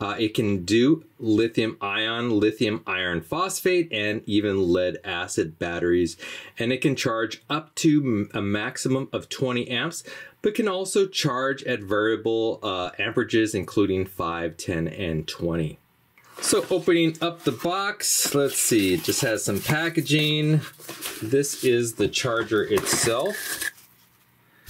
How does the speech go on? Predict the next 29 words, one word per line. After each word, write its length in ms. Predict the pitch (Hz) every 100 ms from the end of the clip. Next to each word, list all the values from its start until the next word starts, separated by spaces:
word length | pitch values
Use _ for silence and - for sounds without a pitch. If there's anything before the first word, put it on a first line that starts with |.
| - - - 110
And 420 | 107 107 104 104
then 240 | 107 104
I 180 | 104 95
guess, 560 | 85 104 107 113 - 107
let's 200 | 95 -
see, 180 | 85
here's 260 | 82 101 98
some 300 | 101 92 95
wiring. 800 | 113 127 135 135 135 135 143 143 - _ -
Yeah, 260 | 107 120 -
here's 340 | 101 101 101 92
the 480 | - 95 92 87 - - - - - - -
wires, 580 | 120 147 151 156 151 -
and 380 | 113 98 90 85
here 300 | 92 123 123 113
is 460 | 110 101 101 95 -
a 180 | 101 90
little 480 | 87 92 87 85 - 98 82 -
booklet 460 | 101 - 104 -
pamphlet, 760 | 139 139 151 - 147 147 160 -
which 320 | 110 107 -
looks 320 | 123 127 -
fairly 340 | - 185 131
substantial. 600 | 104 - - 95 98 - 107
It's 160 | -
probably 460 | - 95 87 90 85
in 80 | 82
multiple 380 | 80 - 92
languages. 600 | 92 131 143 143 151 156